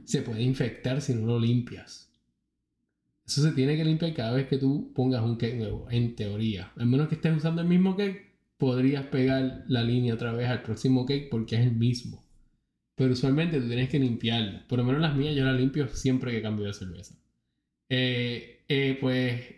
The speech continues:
y es un negocio, puedo ver por qué, ¿verdad? Sí, es un poco más complicado, ¿no?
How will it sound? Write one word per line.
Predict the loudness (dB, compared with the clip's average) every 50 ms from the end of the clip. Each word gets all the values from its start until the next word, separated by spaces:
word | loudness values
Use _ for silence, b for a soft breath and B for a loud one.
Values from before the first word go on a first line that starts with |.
| -6
y | -2 0
es | 2
un | 2 2
negocio, | 2 2 2 2 2 2 0
puedo | 0 0 2 2
ver | 0 0
por | -2 -4 -4 -2
qué, | 0 0 0
¿verdad? | 0 0 0 0 -2 -2 -4 -4
Sí, | -2
es | 0 0
un | 0 0 -2 -6 -6
poco | -4 -2 -2
más | -2 -2 0
complicado, | 0 -2 0 0 -2 -2 -2 -2 -2 -4
¿no? | -4 -4 -6